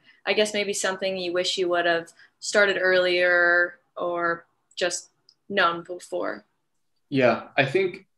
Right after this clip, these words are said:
Speaker 2: I think that's probably an entire talk on its own, really,
Speaker 1: <laughs>
Speaker 2: um, trying to prep people for, uh, getting to where they wanna get to. Um, you know, I think, I think there is,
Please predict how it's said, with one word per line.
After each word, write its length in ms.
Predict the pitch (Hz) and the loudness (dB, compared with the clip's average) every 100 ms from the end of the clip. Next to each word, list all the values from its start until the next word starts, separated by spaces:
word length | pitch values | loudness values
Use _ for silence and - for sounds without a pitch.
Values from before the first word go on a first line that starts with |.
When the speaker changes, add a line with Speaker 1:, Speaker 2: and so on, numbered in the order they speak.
| - | -6
Speaker 2:
I 100 | 143 | -4
think 160 | 139 208 | -2 0
that's 180 | 160 - | 0 0
probably 520 | - 147 139 131 143 | 0 4 4 4 4
an 60 | 110 | 2
entire 440 | 104 120 117 107 | -2 0 0 0
talk 260 | 110 113 117 | 0 -2 -2
on 60 | |
its 200 | 101 - | -8 -6
own, 380 | 107 113 120 - | -2 0 -2 -6
really, 460 | 107 110 107 110 110 | -2 2 4 4 0
Speaker 1:
<laughs> 60 | 107 | -6
Speaker 2:
um, 300 | 98 101 - | -6 -8 -10
trying 180 | - 117 | -4 -2
to 200 | 107 - | -2 -4
prep 240 | 120 113 | -2 -2
people 480 | 117 110 110 110 107 | -2 -2 -2 -2 -4
for, 580 | - 110 104 104 104 - _ _ - | -8 -6 -2 -2 -4 -8 _ _ -4
uh, 360 | 95 95 95 | -2 0 -4
getting 320 | 98 107 104 104 | -4 -4 -4 -4
to 80 | |
where 120 | 104 104 | -6 -4
they 80 | |
wanna 220 | 101 101 104 | -6 -8 -6
get 200 | 104 - | -6 -2
to. 260 | 117 113 - _ _ _ _ _ _ _ _ - - | -2 -2 -10 _ _ _ _ _ _ _ _ -20 -4
Um, 540 | - 110 107 110 123 - _ _ _ _ _ _ _ - - - - - - _ _ _ _ _ _ _ _ | 2 4 4 2 -2 -14 _ _ _ _ _ _ _ -20 -20 -20 -20 -20 -20 _ _ _ _ _ _ _ _
you 140 | - | 2
know, 100 | 135 | 6
I 100 | 135 | 6
think, 440 | - 180 180 - - _ _ | 6 4 2 -2 -14 _ _
I 140 | 127 | -4
think 200 | 127 160 | -2 0
there 220 | 160 143 127 | 4 6 6
is, 320 | 117 - | 4 0